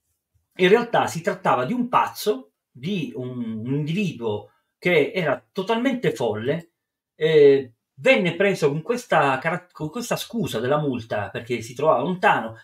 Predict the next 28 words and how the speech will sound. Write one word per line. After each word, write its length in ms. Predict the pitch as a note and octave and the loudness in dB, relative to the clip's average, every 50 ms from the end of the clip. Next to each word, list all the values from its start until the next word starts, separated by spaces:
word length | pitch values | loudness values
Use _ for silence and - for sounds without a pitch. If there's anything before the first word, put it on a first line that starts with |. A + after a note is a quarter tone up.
| _ | _
tramite 360 | _ A#3+ C4 A#3 F#3 C#3+ - D3 | _ 0 0 0 0 -2 -2 -4
i 40 | |
vicini 340 | C#3+ D3 C#3+ - - C#3+ A#2+ | -4 -4 -4 -4 -4 -4 -6
si 140 | - - G3 | -8 -8 -6
testimoniò, 720 | F3+ D3+ B2 - - F3 G3+ B3+ A#3+ E3 A#2+ G2+ B2 - _ _ _ _ _ _ | -6 -6 -6 -6 -6 -6 -4 -4 -4 -4 -6 -6 -8 -12 _ _ _ _ _ _
ma 480 | F#3 A3 C#4 D4+ B3 - - - - _ _ _ _ _ _ _ _ _ _ _ _ _ _ _ | -4 0 2 4 4 2 0 -4 -10 _ _ _ _ _ _ _ _ _ _ _ _ _ _ _
mentre 600 | - D3+ F#3 C4 D#4+ E4 D#4 A3 - E3 C#3+ C#3+ | -2 0 4 4 4 4 2 -2 0 0 -2 -2
c'era, 680 | C#3+ - F3 E3+ C#3+ B2 A#2 A2+ A2+ A2+ A2+ A#2 - | -2 0 2 2 2 2 0 -2 -2 -4 -4 -6 -8
eh, 960 | _ C3+ B2+ B2 A#2+ A#2 A2+ A2+ G#2+ G#2+ G#2+ G#2 G2+ G2 F2+ E2 F#2 D#2 - - - - _ _ _ | _ -6 -6 -4 -4 -4 -4 -6 -6 -6 -6 -6 -8 -10 -12 -12 -14 -16 -16 -20 -20 -20 _ _ _
e-, 220 | - D3+ D3 D3 | -6 -6 -6 -4
era 200 | - D3+ C#3+ D3+ | -2 0 0 0
stato 420 | D3 - - - E3+ D3+ - D3 C#3 | 0 -2 -2 -2 -2 0 0 0 -2
preso 420 | - D3 E3 F3+ E3+ C#3 - - | 2 2 2 4 2 0 -2 -4
in 100 | B2+ B2 | -8 -8
questo 220 | - E3 - - - | -8 -10 -10 -8 -8
periodo, 340 | - D4 C#4 - C#3 C#3+ | -6 -4 -4 -2 -2 -2
c'era 420 | C#3+ - - C4+ G#3+ C#3+ C#3 B2+ - | -4 -2 0 0 0 0 0 -4 -4
John 300 | - - B3+ C#4+ C#4+ - | 0 2 2 2 2 0
Santucci, 640 | - - E3 D3 C3+ - C#3 A#2+ A2 - - - | -2 -4 -6 -6 -6 -8 -12 -12 -12 -14 -12 -8
un 100 | B2 D3+ | -6 -4
investigatore, 1120 | G3 F#3 C#3+ C3 B2 - - - D#3+ D#3+ A#3 A#3 A3+ - - - - A#2+ B2 - - _ _ _ _ _ | -4 -4 -4 -4 -6 -6 -8 -10 -6 -6 -6 -4 -4 -6 -6 -6 -8 -10 -10 -12 -12 _ _ _ _ _
che 100 | - C4 | -4 -4
iniziò 380 | C#4+ D#4 D4 - - - E3 | 0 0 0 -2 -2 -4 -4
a 100 | G3+ G3+ | -4 -4
dire: 500 | - - - - - - G2 F#2+ - _ _ _ | -4 -10 -12 -12 -12 -12 -12 -14 -16 _ _ _
"Secondo 640 | _ - - - C#4+ C#4+ - - - - B2 F3+ G#3 | _ -18 -6 -4 -4 -2 0 -2 -2 0 0 0 0
me 420 | D#3+ G#2+ F#2 F#2+ B2 - - - _ _ _ _ _ _ _ _ _ _ _ _ _ | 0 0 -4 -4 -6 -6 -8 -10 _ _ _ _ _ _ _ _ _ _ _ _ _
la, 380 | _ C3 G3 A#3+ A#3+ F#3 - - | _ 2 4 4 4 4 2 -4